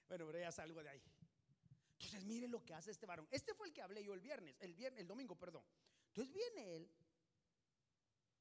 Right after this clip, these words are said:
Y aquella noche se le apareció, ¿quién? Dios. ¿Y qué decía Santiago? Ah,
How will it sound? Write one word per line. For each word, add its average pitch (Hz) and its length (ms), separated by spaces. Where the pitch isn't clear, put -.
Y 240 120
aquella 320 420
noche 247 480
se 190 220
le 196 120
apareció, 180 680
¿quién? 339 220
Dios. 208 480
¿Y 170 80
qué 240 140
decía 262 280
Santiago? 277 600
Ah, 170 100